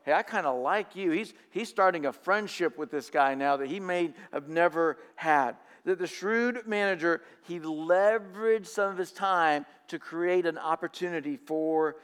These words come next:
himself. "And how much do you owe my employer?" he asked the next man. "I owe him one thousand bushels of wheat," was the reply.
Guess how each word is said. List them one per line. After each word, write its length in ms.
himself. 1200
"And 100
how 100
much 200
do 80
you 300
owe 220
my 200
employer?" 460
he 180
asked 180
the 80
next 280
man. 260
"I 220
owe 160
him 160
one 160
thousand 380
bushels 340
of 140
wheat," 300
was 200
the 100
reply. 500